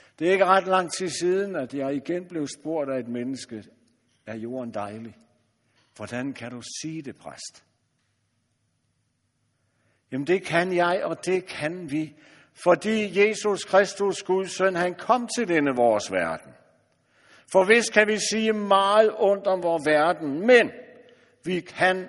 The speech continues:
også sige meget dejligt om denne verden. For det er og bliver en verden, der er skabt af Gud. Hvilken Gud?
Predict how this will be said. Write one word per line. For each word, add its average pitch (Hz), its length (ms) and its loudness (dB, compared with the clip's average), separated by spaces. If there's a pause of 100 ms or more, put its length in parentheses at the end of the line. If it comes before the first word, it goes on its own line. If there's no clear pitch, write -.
(120)
også 165 640 0
sige 165 280 -6
meget 143 520 -8
dejligt 135 560 -6 (120)
om 110 200 -14
denne 92 300 -12
verden. 73 420 -16 (840)
For 160 80 0
det 180 300 0
er 196 220 6
og 196 320 2
bliver 196 280 -2
en 180 400 -6
verden, 170 600 2
der 160 100 -2
er 151 220 -4 (200)
skabt - 460 -6 (280)
af 156 240 0
Gud. 92 220 -10 (1700)
Hvilken 170 460 -8
Gud? 98 220 -12